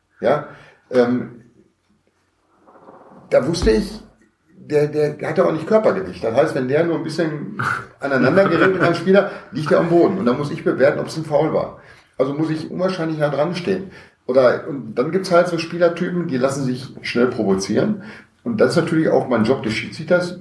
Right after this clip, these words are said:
diesen Spieler, der dann auch von den Verteidigern, ähm, ständig belagert wird, zu schützen. Beispiel Ribéry, ein exzellenter Fußballer, ist, ist völlig unstrittig,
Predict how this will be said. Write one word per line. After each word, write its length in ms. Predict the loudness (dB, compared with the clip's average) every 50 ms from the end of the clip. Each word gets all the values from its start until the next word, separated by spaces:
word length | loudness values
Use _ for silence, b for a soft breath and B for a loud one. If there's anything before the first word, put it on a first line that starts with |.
| -10
diesen 260 | -6 -6 -4 -4 -4
Spieler, 420 | -4 -6 -6 -4 -2 0 2 2 2
der 160 | 2 2 2
dann 160 | 2 2 2
auch 200 | 2 2 2 2
von 80 | 0 0
den 120 | 0 0
Verteidigern, 720 | 0 0 -2 0 2 2 2 2 4 2 2 2 0 -4 B B B B B B B B _
ähm, 320 | -4 0 2 2 2 0 -2
ständig 500 | -2 0 2 2 4 2 2 0 -2 -2
belagert 520 | -2 0 2 2 2 2 2 2 0 0 0
wird, 300 | -2 -2 -2 -4 -10 -16 -12
zu 140 | -8 -8 -4
schützen. 540 | -2 -2 -2 -2 -2 -8 -10 -10 -12 -20 -20 -14 -10
Beispiel 340 | -8 -8 -8 -4 -2 0 0
Ribéry, 420 | 0 0 0 0 0 0 0 0
ein 100 | 0 0
exzellenter 480 | 0 -2 -2 -2 0 0 2 2 2 2
Fußballer, 520 | 0 0 -6 -6 -2 2 2 4 4 2
ist, 280 | 0 0 -4 -8 -10 -12
ist 220 | -12 -14 -14 -10
völlig 300 | -6 -2 -2 -2 -2 -4
unstrittig, 580 | -4 -6 -6 -4 -4 -4 -2 -2 -2 -4 -4 B